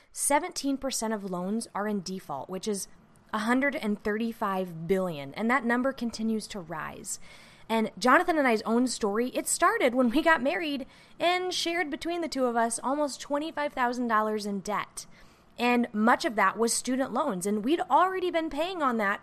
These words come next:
for four years. At the time,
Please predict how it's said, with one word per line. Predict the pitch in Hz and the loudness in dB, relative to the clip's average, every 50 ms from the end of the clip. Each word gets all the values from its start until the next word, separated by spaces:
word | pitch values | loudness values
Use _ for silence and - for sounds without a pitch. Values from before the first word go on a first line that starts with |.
| - - | -6 -4
for | - 285 | -4 -4
four | 277 - - - 262 269 262 285 285 | -4 -6 -8 -6 -6 -2 -2 -2 -2
years. | 285 247 220 226 233 240 220 175 - 80 - - - - - - - - - - - - - | -2 -2 -4 -2 -2 -2 -2 -2 -4 -8 -12 -14 -16 -16 -18 -20 -20 -20 -20 -20 -20 -6 -2
At | - 240 | -2 -2
the | - 262 | -2 -2
time, | - - - 320 359 349 320 | -4 -6 -4 -4 -2 -2 -4